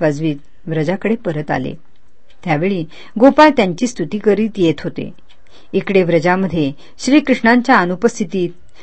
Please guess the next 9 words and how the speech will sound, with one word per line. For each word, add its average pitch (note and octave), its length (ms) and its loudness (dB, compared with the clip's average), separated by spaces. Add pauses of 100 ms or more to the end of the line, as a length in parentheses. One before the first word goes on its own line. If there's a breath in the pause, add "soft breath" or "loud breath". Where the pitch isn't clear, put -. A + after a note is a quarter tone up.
(160 soft breath)
गोपींना C#4 540 8
एक C4 300 6
एक B3+ 180 6
क्षण F3+ 400 0 (460 soft breath)
शंभर C4+ 300 10
शंभर G#3 340 4
युगांप्रमाणे A3 720 4
वाटत E3+ 340 2
होता. D3+ 260 -6